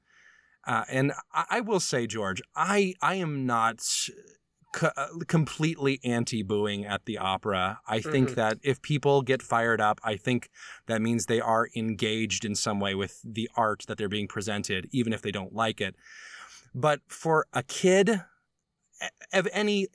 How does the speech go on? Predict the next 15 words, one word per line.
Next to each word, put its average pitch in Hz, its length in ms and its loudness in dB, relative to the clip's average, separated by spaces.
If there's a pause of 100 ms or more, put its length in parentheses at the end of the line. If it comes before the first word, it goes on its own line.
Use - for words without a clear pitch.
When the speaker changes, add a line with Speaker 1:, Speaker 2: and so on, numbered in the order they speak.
(100)
Speaker 1:
like, 190 280 2
I 170 140 0
don't 208 140 -4
care 170 160 0
if 147 80 -4
it's 131 100 -6
the 135 80 2
worst 113 400 2
performance 104 600 -2
you've 107 160 -4 (260)
ever 127 280 2
seen 104 340 -2
from 101 160 -4
a 95 40 -2
child, 95 520 0